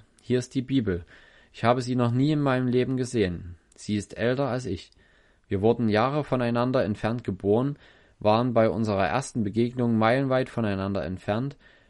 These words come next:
Aber was hat sie getan? Sie hat für etwas gebetet und den Hohepriester berührt. Und so schnell, wie es kam, berührte es mich hier und sagte es ihr.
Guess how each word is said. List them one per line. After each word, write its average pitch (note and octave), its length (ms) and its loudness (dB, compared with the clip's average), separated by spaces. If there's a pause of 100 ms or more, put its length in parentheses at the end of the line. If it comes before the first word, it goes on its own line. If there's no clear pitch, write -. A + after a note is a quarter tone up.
(120)
Aber A2 200 2
was A#2+ 180 2
hat C3 140 0
sie B2+ 140 -2
getan? B2 640 -2 (120)
Sie G#2 180 -2
hat B2 140 0
für - 140 0
etwas G#2+ 280 0
gebetet A2+ 540 0
und A2+ 140 -4
den A#2 180 2
Hohepriester A2+ 560 2
berührt. F2 460 -6 (480)
Und G#2+ 180 -2
so C#3 220 2
schnell, B2+ 400 0
wie A2 120 0
es G2 160 -2
kam, A2 380 -2 (360)
berührte B2+ 380 2
es G#2 200 -2
mich G2+ 160 -2
hier C#3 420 -2
und A2+ 140 -4
sagte A#2+ 360 -2
es F2 140 -12
ihr. F2 340 -8